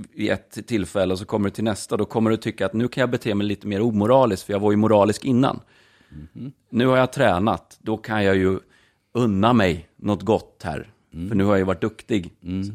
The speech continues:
Speaker 1: Nu har jag gjort något nyttigt, då kan jag göra något onyttigt. Det kallas för the licensing effect. Eh, det är ju så uppenbart, man behöver inte ens kalla det för någonting. Men visst är det väl typiskt sådär att man, om, om det ringer så här, "Kan du tänka dig att skänka till de här?"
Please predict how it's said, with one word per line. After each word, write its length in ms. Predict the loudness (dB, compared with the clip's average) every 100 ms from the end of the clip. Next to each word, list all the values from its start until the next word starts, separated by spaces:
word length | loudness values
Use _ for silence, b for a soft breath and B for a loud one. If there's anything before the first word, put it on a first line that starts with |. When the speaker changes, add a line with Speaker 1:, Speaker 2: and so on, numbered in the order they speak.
| -14
Speaker 1:
Nu 80 | -6
har 60 | -2
jag 60 |
gjort 80 | 0
något 120 | 2
nyttigt, 540 | 2 2 _ -6 -6 -14
då 80 | -14
kan 120 | -6
jag 60 | -2
göra 80 | -2
något 140 | -2
onyttigt. 500 | -4 -2 -2 -4 -16 _ _
Det 100 | -12
kallas 260 | -2 0 0
för 80 | 0
the 120 | 2
licensing 580 | 4 2 0 -6 -4 -4
effect. 440 | -4 -8 -8 -14
Eh, 280 | -4 -2 -2 -6 -18 -20 _
det 80 | -4
är 40 | -2
ju 80 |
så 100 | 0 0
uppenbart, 500 | 0 2 4 2 2
man 140 | -2
behöver 160 | 0 -2
inte 160 | -2
ens 140 | -6 -4
kalla 240 | -4 -2
det 60 | -4
för 120 | -4
någonting. 300 | -4 -4 -2
Men 80 | -2
visst 180 | 0
är 120 | 2 2
det 60 |
väl 120 | 2 0
typiskt 420 | -2 -4 -6 -6
sådär 160 | -4
att 100 | -4
man, 160 | -2 -4 b b b b b
om, 240 | -4 -2
om 120 | 2 4
det 160 | 4
ringer 240 | 4 2 0
så 120 | -2
här, 60 |
"Kan 160 | -2 -2
du 60 | -2
tänka 280 | -2 -2 -2
dig 40 |
att 60 | 0
skänka 420 | -2 -2 0 0
till 160 | 0
de 100 | -2
här?" 340 | 2 2 0